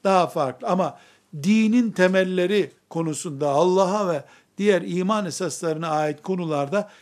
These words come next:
hiçbir fark, hiçbir peygamberde olmadı. Dolayısıyla bir peygamberlerin tamamı bir evin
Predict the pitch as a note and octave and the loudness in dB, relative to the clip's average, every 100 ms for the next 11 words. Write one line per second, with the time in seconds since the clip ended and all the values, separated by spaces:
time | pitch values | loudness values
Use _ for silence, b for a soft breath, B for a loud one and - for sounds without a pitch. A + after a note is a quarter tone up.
0 | b - C4 B3+ - - F3 A#3 F#3+ - | b 2 2 2 -4 -6 -2 -2 -2 -4
1 | E3 A3 A3 - G3 G3 C#4+ C4 F#3 F#3+ | 0 0 -2 -10 -10 -4 0 0 2 -2
2 | F3 E3 D#3+ D3+ D3 G3+ G3+ b b G3+ | 0 -2 -2 -2 0 -4 -4 b b 6
3 | G3+ D#3+ C#3 D3 G#3+ G#3+ F#3+ - D#3+ D3 | 6 2 -6 2 2 4 0 -6 -6 -6
4 | E3+ G#3 - E3+ G3+ F#3+ F#3+ F3+ F3 D#3+ | -8 -8 2 4 6 4 2 2 2 0
5 | D3+ D3+ - G3 E3+ D3 D3 G#3 A#3+ b | -4 -2 2 4 4 0 0 -2 -4 b
6 | b b b b - A#3 A3 B2+ F3+ E3 | b b b b 0 0 0 0 2 4
7 | F#3+ A3+ | 2 -2